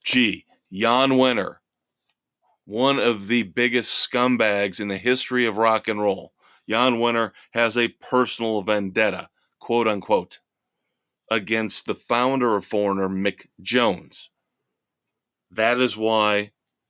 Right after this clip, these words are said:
in Lou Gramm's estimation, Foreigner isn't getting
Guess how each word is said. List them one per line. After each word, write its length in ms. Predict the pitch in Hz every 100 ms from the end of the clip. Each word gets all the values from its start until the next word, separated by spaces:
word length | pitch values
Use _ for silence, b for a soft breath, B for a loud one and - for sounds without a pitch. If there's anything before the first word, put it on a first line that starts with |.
| _ _ _ -
in 240 | 104 101
Lou 240 | 113 131
Gramm's 600 | 117 113 113 110 104 95 -
estimation, 840 | 107 98 - 101 98 90 92 90 85 b b _
Foreigner 600 | - 117 117 113 110 98 b b
isn't 340 | 110 107 107
getting 360 | 92 101 101